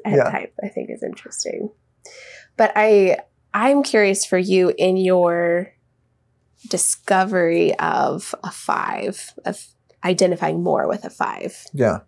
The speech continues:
Speaker 1: Like, that's been, it seems like, getting to know you, like, that's been a part of who you've been even years and years ago.
Speaker 2: Yeah.
Speaker 1: But there was a long period of time of, like, really identifying with a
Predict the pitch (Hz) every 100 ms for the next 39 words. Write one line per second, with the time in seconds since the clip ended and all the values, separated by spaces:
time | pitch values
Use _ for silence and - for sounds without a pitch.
0 | _ _ _ _ _ _ 214 202 214 220
1 | - - 220 220 202 196 - - 302 226
2 | 185 170 - - _ 202 190 185 175 196
3 | 196 185 170 160 175 185 185 208 165 -
4 | 190 170 175 170 170 170 175 143 156 156
5 | 165 139 147 185 - _ _ _ _ _
6 | - _ _ 196 202 156 160 - 151 151
7 | - - 202 196 - 185 226 139 - -
8 | _ _ 190 180 170 175 175 185 175 180
9 | 190 175 170 - 277 233 156 156 175 170
10 | 160 170 160 160 160 170 - - - 139
11 | 151 180 - 139 - -